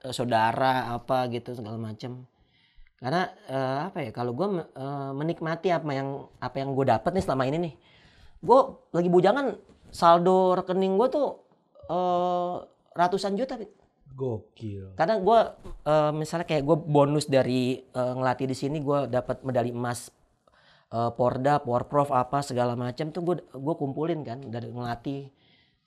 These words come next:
Speaker 1: eh, sampai akhirnya gue beli mobil, terus ada rumah juga segala macam tuh. Gue, gue udah, udah, udah siap sebenarnya untuk menikah gitu. Secara usia juga saat itu udah tiga puluh satu tahun.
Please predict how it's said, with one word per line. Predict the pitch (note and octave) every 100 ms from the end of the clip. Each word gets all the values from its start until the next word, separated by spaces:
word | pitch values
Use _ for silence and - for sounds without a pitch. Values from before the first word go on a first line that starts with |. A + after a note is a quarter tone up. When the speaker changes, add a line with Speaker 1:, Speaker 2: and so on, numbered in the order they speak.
| _ _ _
Speaker 1:
eh, | - A#2 A#2+ B2 B2 B2
sampai | - B2 B2
akhirnya | B2 C3 A#2+
gue | B2 A#2+ B2 C3 -
beli | A2+ A#2+
mobil, | B2 A#2 A#2 D3 D3+ D3 D3 D3+ - _ _ _ - -
terus | - A#2+
ada | A#2+ A#2+
rumah | A#2+ B2 C3 D3+ D3+ C#3+
juga | B2+ B2+
segala | B2+ B2 A#2+
macam | B2 B2 D3+
tuh. | D3+ C3
Gue, | A#2 G#3+ -
gue | A#2+ F3+
udah, | F#3 B2
udah, | A2+ B2+ A#2+ A#2+
udah | C3 B2+
siap | G3+ A#3 -
sebenarnya | E3+ F3
untuk | D3+ C#3
menikah | D#3 E3 C#3+ B2+
gitu. | A#2 - G#2+
Secara | - - B2
usia | B2 -
juga | E3+ C#3+
saat | C3+ D3+
itu | E3+
udah | D3
tiga | A#2+ C3+ C#3
puluh | C3 C3+
satu | C3
tahun. | C3 C#3 F3+ E3